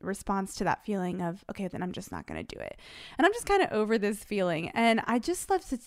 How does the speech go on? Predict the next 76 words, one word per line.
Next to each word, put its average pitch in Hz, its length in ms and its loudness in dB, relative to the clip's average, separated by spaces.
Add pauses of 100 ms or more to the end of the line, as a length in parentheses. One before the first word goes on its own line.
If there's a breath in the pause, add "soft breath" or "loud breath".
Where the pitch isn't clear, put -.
you 226 140 0
know, 208 220 0 (100)
I 226 100 2
guess 311 180 2
I 339 40 2
would 285 100 4
just 226 160 -6
love 190 160 0
to - 60 -14
tell 196 180 2
you 202 220 4
all 175 260 6
this 190 220 -4
generic 165 360 -2
stuff 160 300 0
that - 80 -8
you - 80 -2
hear 190 80 0
everybody 165 260 0
say, 170 240 0
like, 196 200 -2
"You're 349 100 0
unique 339 420 0
and 226 120 -2
you 311 80 -2
can 269 180 0
do 320 160 2
it," 262 100 0
like, 202 320 -4
or, 214 160 0
"No 269 140 4
one 339 140 4
can 320 100 0
do 320 140 2
it 285 60 2
like - 180 0
you 294 100 0
can," 175 260 -2
you 180 80 -2
know, 170 160 0 (440)
just - 180 -6
cliches 185 500 -2
like 220 180 2
that. 294 260 2 (520 loud breath)
And 254 300 6
to 302 80 0
some 392 160 2
degree, 359 240 6
that's 208 220 4
a - 20 4
hundred 208 220 4
percent 196 280 -4
true. - 240 -4
But 220 300 6
I 233 120 6
also 285 260 6
know 302 80 6
it 226 80 2
can 233 100 0
be 220 80 0
so 202 220 2
hard 196 160 2
to 190 80 -2
believe 185 320 -2
when 196 100 2
you're 190 80 0
just 196 200 -4
straight 208 280 0
up 226 140 0
doubting 196 280 0
yourself 190 460 0
and 190 100 -8
swimming 226 360 0
in 226 80 2
imposter 196 480 -2
syndrome 185 520 0